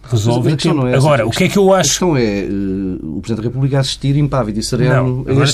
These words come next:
Speaker 1: deixa-me dizer
Speaker 2: nível
Speaker 1: duas
Speaker 2: de
Speaker 1: coisas,
Speaker 2: debate.
Speaker 1: deixa-me dizer duas coisas, porque isso é, é onde eu queria chegar. Primeiro ponto, não compreendo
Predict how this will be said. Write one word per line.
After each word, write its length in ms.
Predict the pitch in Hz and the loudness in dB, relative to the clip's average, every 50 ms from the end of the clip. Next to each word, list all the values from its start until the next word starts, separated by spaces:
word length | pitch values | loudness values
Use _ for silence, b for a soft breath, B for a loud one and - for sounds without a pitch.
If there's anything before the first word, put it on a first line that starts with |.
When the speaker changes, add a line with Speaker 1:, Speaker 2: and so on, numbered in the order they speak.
| - - | 2 2
Speaker 1:
deixa-me 60 | 151 | 2
dizer 120 | 151 170 170 | 4 4 4
Speaker 2:
nível 240 | 160 135 185 175 113 | 2 2 2 2 2
Speaker 1:
duas 140 | - - 131 | 2 2 0
Speaker 2:
de 60 | 120 | 0
Speaker 1:
coisas, 220 | 120 143 139 131 | 2 2 2 2
Speaker 2:
debate. 160 | 131 127 120 123 | 2 0 0 -4
Speaker 1:
deixa-me 280 | 110 - - 139 120 | -4 -2 0 -2 0
dizer 160 | 110 131 123 113 | 0 0 -2 -2
duas 200 | - 139 131 - | -2 -4 -4 -2
coisas, 220 | - 143 139 135 | -2 -4 -4 -4
porque 160 | 139 - 131 | -6 -6 -8
isso 140 | 120 - - | -6 -4 -2
é, 360 | 107 110 110 117 117 101 117 | 0 0 0 0 -2 -2 -2
é 60 | 110 107 | 0 0
onde 140 | 110 117 | 0 0
eu 60 | 120 113 | -2 -2
queria 200 | - 131 131 127 | 0 -2 -2 -2
chegar. 320 | - - 135 117 107 104 - - B B B B B B B B B B B - - - | -2 -4 -6 -6 -6 -8 -12 -18 B B B B B B B B B B B -20 -8 -2
Primeiro 380 | - 143 147 156 160 160 147 135 | 0 2 2 4 2 2 0 -2
ponto, 460 | - 120 98 87 87 - - - - - - - - - - - - | -4 -6 -6 -6 -8 -14 -16 -20 -20 -20 -20 -20 -20 -20 -16 -6 -4
não 160 | 123 107 90 85 | -2 -2 -2 -4
compreendo 680 | - 104 92 - 110 104 92 92 92 95 107 127 135 | -6 -8 -8 -6 -6 -6 -6 -6 -6 -6 -8 -10 -12